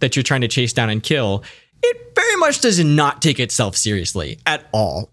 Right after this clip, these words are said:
Actively has jokes from, like, the various narrators and so on. Um, and, like, you, one,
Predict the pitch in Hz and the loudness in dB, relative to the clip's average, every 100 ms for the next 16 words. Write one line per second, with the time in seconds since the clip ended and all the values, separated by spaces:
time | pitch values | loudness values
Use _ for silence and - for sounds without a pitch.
0 | _ 196 202 190 170 165 147 139 123 123 | _ -2 2 0 2 2 4 2 2 2
1 | 123 110 - 117 113 117 113 113 110 107 | 2 2 0 2 2 0 0 0 0 -2
2 | 107 107 104 104 104 104 101 - 107 101 | -2 0 0 0 -2 -2 -2 -2 -2 -2
3 | 95 95 92 - 98 95 90 98 - 131 | -2 -4 -6 -6 -6 -4 -6 -8 -8 -4
4 | 120 120 120 120 143 156 _ - 180 | -2 -2 -2 -4 -6 -6 _ -4 -4